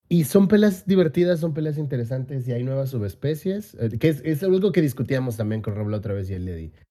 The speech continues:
¿Cuáles son subespecies y cuáles son variantes? Sea como sea,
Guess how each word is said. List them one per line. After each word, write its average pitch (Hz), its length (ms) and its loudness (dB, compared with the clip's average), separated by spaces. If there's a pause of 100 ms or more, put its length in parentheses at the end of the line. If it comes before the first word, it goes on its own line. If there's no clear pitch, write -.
(340)
¿Cuáles 175 280 -2
son 170 160 -6
subespecies 180 840 -6 (680)
y - 80 -10
cuáles 123 220 -4
son 127 120 -2
variantes? 92 400 -6 (2500)
Sea 117 340 -2
como 147 200 -6
sea, 202 280 -12